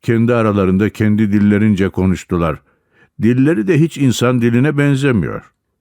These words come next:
"Sana ne cevap verdiler?" "Savaşta kişiler ölür.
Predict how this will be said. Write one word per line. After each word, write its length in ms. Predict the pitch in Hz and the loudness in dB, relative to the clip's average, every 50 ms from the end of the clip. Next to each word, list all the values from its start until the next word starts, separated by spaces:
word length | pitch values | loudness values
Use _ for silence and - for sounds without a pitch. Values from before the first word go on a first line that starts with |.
| _ _ _ _ _ _ _ _ _ _ | _ _ _ _ _ _ _ _ _ _
"Sana 360 | - - - 87 85 95 101 | -20 -8 -6 -2 -2 0 0
ne 140 | 107 117 117 | 2 0 0
cevap 380 | 113 117 110 87 64 - _ - | 0 0 -2 -2 -4 -6 _ -8
verdiler?" 460 | 65 58 53 - 65 82 113 147 - - _ _ _ _ _ _ _ _ _ _ _ _ _ _ _ _ _ | -8 -8 -10 -10 -8 -8 -8 -8 -10 -12 _ _ _ _ _ _ _ _ _ _ _ _ _ _ _ _ _
"Savaşta 680 | - - - 78 73 76 78 80 - - - 95 92 92 | -14 -8 -6 -4 -2 -2 -4 -4 -6 -6 -4 -4 -4 -4
kişiler 560 | - - 95 82 - - 90 80 90 95 101 | -4 -6 -6 -6 -4 -4 -4 -2 -2 -2 -2
ölür. 480 | - 113 107 104 107 110 87 64 - | 0 0 0 2 2 0 0 -2 -6